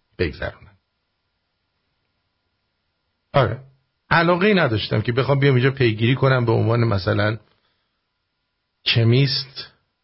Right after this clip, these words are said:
شیمیدان یا مهندس شیمی یا چیزای اینجوری کار بکنم. مجبور شدم این رشته رو بخونم، خانواده زورم کرد.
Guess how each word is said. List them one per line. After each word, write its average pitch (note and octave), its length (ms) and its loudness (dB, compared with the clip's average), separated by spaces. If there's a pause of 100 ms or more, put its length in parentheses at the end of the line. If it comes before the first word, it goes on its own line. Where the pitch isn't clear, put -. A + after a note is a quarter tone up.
(100)
شیمیدان A#2 720 0
یا F2+ 420 0 (260)
مهندس E2 440 -6
شیمی F#2 400 -2
یا D2 140 -2
چیزای F2 380 -2
اینجوری G2+ 320 -2
کار F#2+ 300 -4
بکنم. D#2 400 -12 (1040)
مجبور B2+ 640 2
شدم E2 340 -2
این E2 160 -6
رشته F2 340 -2
رو D2+ 120 -4
بخونم، D#2+ 480 -8 (1300)
خانواده A2 560 2
زورم D2+ 340 -4
کرد. - 400 -18